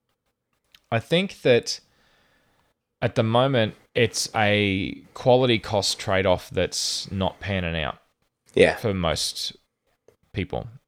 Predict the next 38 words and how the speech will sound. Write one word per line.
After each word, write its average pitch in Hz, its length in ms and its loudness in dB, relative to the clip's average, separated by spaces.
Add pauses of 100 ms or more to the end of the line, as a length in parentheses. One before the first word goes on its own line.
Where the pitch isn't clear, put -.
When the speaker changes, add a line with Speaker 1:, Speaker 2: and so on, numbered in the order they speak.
Speaker 1:
So 92 420 2 (440)
it 110 160 0
costs - 440 2
a - 80 0
lot 120 220 4
more 107 380 4
to - 120 -8
implement 92 420 -2
it, - 100 -6 (1040)
and 95 680 0 (680)
that 113 360 2
cost - 600 0 (260)
for - 140 -6
the 98 100 0
quality 117 520 2
of 95 120 2
the 92 80 -2
color 95 320 -2
depth 85 300 -2
that - 160 -10
you 98 80 -8
get, 87 380 0 (680)
if - 160 -6
you 139 160 2
put 117 220 0
that 113 260 2
again 95 360 0
up - 180 0
against 90 540 -4
an 95 120 -2
L 92 200 0
E 92 60 0
D 87 220 0
or 85 80 0
an 85 100 -2
L 87 100 -2
C - 160 -10
D, 85 320 -2